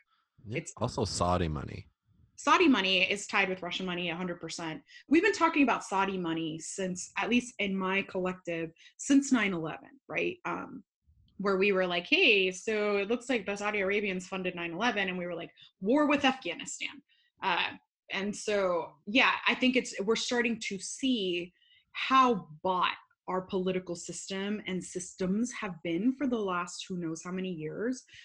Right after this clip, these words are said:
Speaker 2: I'm gonna, I'm gonna go on a limb and say, like, thirty, forty,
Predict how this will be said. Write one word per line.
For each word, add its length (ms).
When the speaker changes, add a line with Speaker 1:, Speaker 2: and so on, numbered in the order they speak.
Speaker 2:
I'm 60
gonna, 240
I'm 120
gonna 140
go 220
on 180
a 60
limb 280
and 120
say, 180
like, 220
thirty, 240
forty, 560